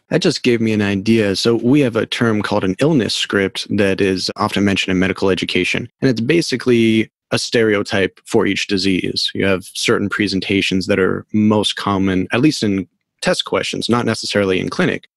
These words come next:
that you get used to recognizing as a certain disease for a test question so you can answer that question properly. So maybe using that illness script for a visual mnemonic would be a good tactic to implement.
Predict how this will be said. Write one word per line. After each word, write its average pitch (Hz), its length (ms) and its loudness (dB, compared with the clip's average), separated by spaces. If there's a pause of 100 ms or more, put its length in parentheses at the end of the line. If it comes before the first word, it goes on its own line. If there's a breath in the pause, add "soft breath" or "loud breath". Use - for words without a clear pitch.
(160)
that 170 140 2
you 165 80 0
get 156 160 2
used 123 280 2
to 110 540 0
recognizing 104 720 0
as 92 140 -2
a 92 60 -2
certain 92 260 -2
disease 92 340 0
for - 100 -2
a 92 60 0
test 92 220 -2
question - 320 -2
so - 120 -4
you 98 60 0
can 90 140 -2
answer 98 300 -2
that 90 180 -2
question 95 340 -4
properly. - 480 -6 (320)
So 139 120 2
maybe 143 460 4
using 120 460 2
that 107 240 -2
illness 131 320 2
script - 680 -2 (520)
for 107 520 0 (300)
a 113 80 2
visual 98 400 -2
mnemonic 92 560 0 (140)
would 110 180 2
be 98 240 2
a 101 160 -2
good 95 220 -2
tactic 101 440 -4
to - 100 -4
implement. - 640 -2